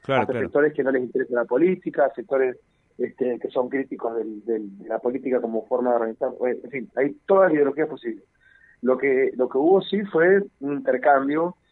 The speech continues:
Speaker 2: eh, saludable y sano acerca de cómo transmitir nuestra idea. Este fue el consenso al que, al que
Speaker 1: Bien.
Speaker 2: llegamos. Un consenso, Jordi, es una síntesis, es decir, no es, no es lo que cada uno quiere decir, sino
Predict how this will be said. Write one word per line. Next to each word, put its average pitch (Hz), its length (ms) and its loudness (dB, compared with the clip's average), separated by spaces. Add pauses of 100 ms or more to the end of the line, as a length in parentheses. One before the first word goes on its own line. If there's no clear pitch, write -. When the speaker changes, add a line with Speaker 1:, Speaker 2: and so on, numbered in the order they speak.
(140)
Speaker 2:
eh, 117 260 -2
saludable 143 580 2
y - 80 -6
sano 165 360 0
acerca 143 320 -4
de 131 120 0
cómo 160 280 0
transmitir 135 400 -4
nuestra 123 260 -2
idea. 123 320 0 (420)
Este 151 200 0
fue 175 140 2
el 160 40 -2
consenso 147 500 0
al 127 100 -2
que, - 80 -20
al 107 280 -6
que 104 60 -4
Speaker 1:
Bien. 101 200 -2
Speaker 2:
llegamos. 131 360 2 (560)
Un 156 140 -2
consenso, 175 640 2
Jordi, 180 200 4
es 170 100 -4
una 127 160 -2
síntesis, - 460 -2
es 117 60 -10
decir, 120 280 -6
no 123 120 2
es, - 140 2 (440)
no 135 140 0
es 151 80 0
lo 139 200 2
que 135 140 -2
cada 135 220 -4
uno 135 220 0
quiere 123 180 -4
decir, 156 360 -2
sino 151 340 -2